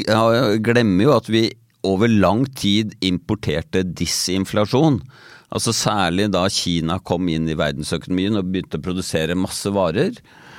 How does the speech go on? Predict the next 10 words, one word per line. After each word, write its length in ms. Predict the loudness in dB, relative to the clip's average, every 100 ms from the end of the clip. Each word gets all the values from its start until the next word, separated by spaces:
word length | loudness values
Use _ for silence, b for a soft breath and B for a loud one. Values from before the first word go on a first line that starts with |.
| B B B B
Altså 260 | -4 -2 -4 -8
prisen 680 | -2 0 2 0 0 0
på 80 | -2 -4
klær 640 | -4 2 4 4 4 4
og 120 | 2 -2
sko 360 | -4 -2 0 2 2 2 2
og 560 | 4 4 4 2 2 2
elektronikk 1080 | 0 0 -4 -4 0 2 0 -4 -16 -2
og 640 | 2 4 4 4 2 0 -2
whatever 560 | -2 0 0 0 -2